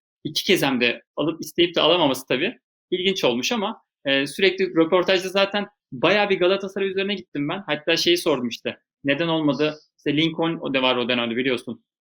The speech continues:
"Lincoln'le uyumunuz nasıl olurdu? İşte İstanbul hakkında neler biliyorsun?" falan. En son şey durdu durdu. Be-, e, "Herhalde de beni Galatasaray'a götürmeye geldiniz." falan diye. "Kulüpten mi geliyorsunuz?" falan yaptı, espri yapmıştı. Dedim, "Yok, hayır ama <laughs> hani seni görmek isterdik orada." diye.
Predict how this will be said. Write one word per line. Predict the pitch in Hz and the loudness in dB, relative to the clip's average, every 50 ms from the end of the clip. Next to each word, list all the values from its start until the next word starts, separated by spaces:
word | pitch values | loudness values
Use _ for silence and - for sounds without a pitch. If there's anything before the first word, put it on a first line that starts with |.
| - - | -4 -2
"Lincoln'le | 139 151 156 156 165 160 160 160 165 | 0 0 0 0 0 0 0 2 2
uyumunuz | 165 156 160 160 165 165 165 | 2 2 2 0 0 0 -2
nasıl | 156 151 151 151 | -2 -2 0 -2
olurdu? | 135 123 123 120 117 117 131 139 - _ _ _ _ | 0 0 0 0 -2 -2 -4 -6 -8 _ _ _ _
İşte | _ - 156 | _ -8 -8
İstanbul | 147 147 - - 160 156 156 | -8 -4 -2 -2 -2 0 0
hakkında | 156 156 151 165 156 | -2 -2 -2 -2 -2
neler | 160 165 165 160 | 0 0 0 0
biliyorsun?" | 151 151 147 147 - _ | 0 -2 -2 -2 -4 _
falan. | - 151 170 202 190 - _ - | -6 -4 -4 -6 -8 -8 _ -6
En | 156 160 | -4 -4
son | 160 - 170 | -4 -4 -4
şey | 160 - 175 160 139 131 | 0 0 0 0 0 0
durdu | 151 151 156 170 160 | 0 0 0 0 0
durdu. | 156 131 120 175 196 - - _ _ _ _ _ _ _ | 0 0 -2 -4 -6 -6 -10 _ _ _ _ _ _ _
Be-, | - 135 147 156 - | -2 -2 0 0 0
e, | 147 143 139 | 0 0 0
"Herhalde | 131 151 170 170 165 160 160 156 | 2 2 2 2 2 0 -2 -2
de | 165 147 | -2 0
beni | 151 156 165 180 175 - - | 0 0 0 0 -2 -2 0
Galatasaray'a | 143 147 156 156 160 165 156 160 165 151 | 2 2 2 2 -2 -4 0 0 2 2
götürmeye | 156 151 151 160 160 165 160 | 0 0 -2 0 0 2 2
geldiniz." | 151 143 131 123 131 127 - | 2 2 2 0 -2 -2 -2
falan | - 135 143 143 143 127 | 0 2 2 2 2 2
diye. | 120 139 170 - | 0 -2 -2 -4
"Kulüpten | - - 147 147 - 165 165 | -4 -4 -2 0 2 2 2
mi | 165 160 | 4 2
geliyorsunuz?" | 156 139 143 139 - 143 143 | 2 2 0 -2 -4 -2 0
falan | 147 143 156 156 | 2 2 4 4
yaptı, | 147 127 - - 135 | 2 2 2 0 -2
espri | 127 123 - - 147 | -4 -4 -4 -2 -2
yapmıştı. | 143 131 - 123 - - - 190 | -2 -2 -2 -6 -12 -8 -2 0
Dedim, | 175 147 135 147 | 0 0 2 2
"Yok, | 156 170 160 139 - | 2 2 0 0 0
hayır | 143 147 147 147 160 180 | 0 0 2 2 2 2
ama | - - - - _ _ _ _ _ _ _ _ _ _ _ _ | 2 0 -2 -6 _ _ _ _ _ _ _ _ _ _ _ _
<laughs> | - - - - - - - _ | -18 -16 -16 -14 -16 -18 -6 _
hani | - 190 175 | 0 0 0
seni | 165 160 214 220 226 | 2 2 2 4 4
görmek | 202 202 196 190 220 226 | 4 4 4 4 2 0
isterdik | 226 - - 226 214 190 175 175 | 0 0 0 2 2 2 2 4
orada." | 170 151 151 143 143 - | 4 4 4 2 2 2
diye. | 139 165 214 | 2 0 0